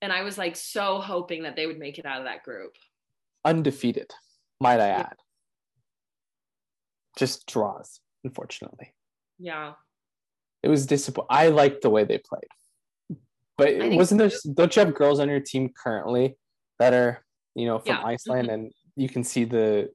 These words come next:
Speaker 2: the connection there and
Speaker 1: Yeah,
Speaker 2: a good,
Speaker 1: I
Speaker 2: good
Speaker 1: mean, like,
Speaker 2: future.
Speaker 1: yeah, I think it's gonna, they have obviously some young players in there too, and also players that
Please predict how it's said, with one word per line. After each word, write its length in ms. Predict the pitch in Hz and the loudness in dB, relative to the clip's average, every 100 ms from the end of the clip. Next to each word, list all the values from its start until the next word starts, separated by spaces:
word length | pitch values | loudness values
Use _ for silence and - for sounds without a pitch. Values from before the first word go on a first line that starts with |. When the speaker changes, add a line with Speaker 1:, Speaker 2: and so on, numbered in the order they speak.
| _ _ - | _ _ -6
Speaker 2:
the 60 | |
connection 440 | 120 123 107 120 107 | -4 -6 -6 -6 -4
there 260 | 104 110 | -4 -4
and 180 | 110 104 - _ _ _ _ _ _ _ _ _ _ _ _ _ _ - | -6 -8 -14 _ _ _ _ _ _ _ _ _ _ _ _ _ _ -12
Speaker 1:
Yeah, 140 | 381 | -2
Speaker 2:
a 120 | 392 180 | 0 4
good, 160 | 220 | 4
Speaker 1:
I 80 | 214 | 4
Speaker 2:
good 160 | 220 226 | 2 0
Speaker 1:
mean, 60 | 185 202 | 2 0
like, 180 | 214 | 0
Speaker 2:
future. 80 | - - _ _ _ _ _ _ | -2 -8 _ _ _ _ _ _
Speaker 1:
yeah, 200 | 254 370 349 | -6 -4 -4
I 100 | 226 | -6
think 160 | 247 | -6
it's 120 | 247 247 | -6 -6
gonna, 180 | 226 | -8
they 100 | 202 233 | -6 -8
have 240 | 226 180 _ _ - | -8 -12 _ _ -12
obviously 360 | 202 208 214 220 | -6 -6 -6 -8
some 180 | 214 202 | -10 -8
young 200 | 175 175 | -8 -8
players 380 | 180 190 185 185 | -10 -8 -8 -8
in 80 | 180 | -10
there 180 | 175 180 | -10 -10
too, 300 | - 175 196 | -10 -10 -8
and 100 | 165 | -8
also 260 | 175 180 | -10 -10
players 280 | 175 170 170 | -12 -10 -8
that 180 | 175 | -10